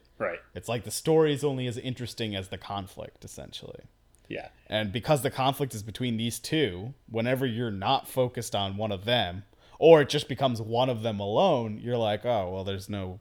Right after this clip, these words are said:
Speaker 2: real conflict <laughs> then."
Speaker 1: Yeah, it's just, like, unexciting. So it's like a lot of the scenes with the police officers, and again, I know it's, like,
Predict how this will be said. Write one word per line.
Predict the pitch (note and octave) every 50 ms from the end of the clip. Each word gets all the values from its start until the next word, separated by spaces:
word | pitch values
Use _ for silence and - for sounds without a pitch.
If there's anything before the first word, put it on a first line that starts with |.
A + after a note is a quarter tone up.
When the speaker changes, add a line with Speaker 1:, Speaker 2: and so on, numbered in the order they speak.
| -
Speaker 2:
real | - F#2+ G2 G#2 G2+ E2+
conflict | E2 - A2+ A2+ A2 G2+ - - - - - _ -
<laughs> | -
then." | - A#2+ D#3+ - - A3+ - - - _ - _ _ -
Speaker 1:
Yeah, | - A2 F#2 - - -
it's | - C3+ C3+ -
just, | - E3+ D#3 -
like, | D3+ C3+ B2 A2 - - - -
unexciting. | B2+ B2+ B2 A#2+ A#2 - - B2+ A2 G#2 G#2+ A2 A2 A2+ A2+ A2+
So | - B2
it's | A2+ G#2+ -
like | A#2+ A2+ A2 - -
a | B2+
lot | B2+ C3 B2+ C3 C3+ C3+
of | C3 B2
the | B2
scenes | A#2+ - - B2+ A#2+ A#2+ A#2 A2+ G#2
with | G#2+ A2 -
the | - -
police | - - A2+ A2+ A2+ G#2+ - -
officers, | A2+ A2 G#2+ - - A2+ - - A#2+ A#2 A#2 A#2 A2+ A2 - -
and | G#2+ G#2 G#2 G#2+ - -
again, | A2+ A2+ G#2+ A2+ G#2+ G2+ F#2+ G2
I | G2 G2
know | G2+ G#2 G#2+ G#2 G#2
it's, | G2+ - -
like, | A2+ G#2 G2 -